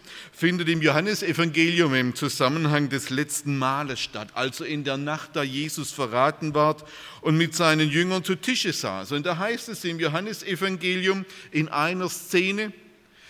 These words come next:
als Jesus das gesagt hatte, dass ihn einer verraten würde, wurde er betrübt im Geist und bezeugte und sprach, "Wahrlich, wahrlich, ich sage euch,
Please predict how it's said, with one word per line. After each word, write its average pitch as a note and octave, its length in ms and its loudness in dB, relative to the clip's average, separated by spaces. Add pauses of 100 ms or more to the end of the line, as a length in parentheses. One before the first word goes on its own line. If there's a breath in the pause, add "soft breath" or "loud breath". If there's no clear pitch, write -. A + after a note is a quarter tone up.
(260 loud breath)
als E3 280 4
Jesus G#3 440 -4
das F#3+ 320 -2
gesagt E3 540 -6
hatte, G3 300 -6
dass D3+ 280 -4
ihn C#3+ 120 -4
einer B2+ 300 0
verraten B2 600 -2
würde, F#3 360 2
wurde F#3 440 -2
er E3 160 2
betrübt G3 520 -2
im D3 180 0
Geist D#3 380 2
und D#3 140 -4
bezeugte F3+ 560 -2
und D3+ 100 -2
sprach, D#3 540 -2
"Wahrlich, D#3 420 -2
wahrlich, C#3 400 -2
ich E3+ 100 -10
sage G3+ 360 -4
euch, G#2 340 -6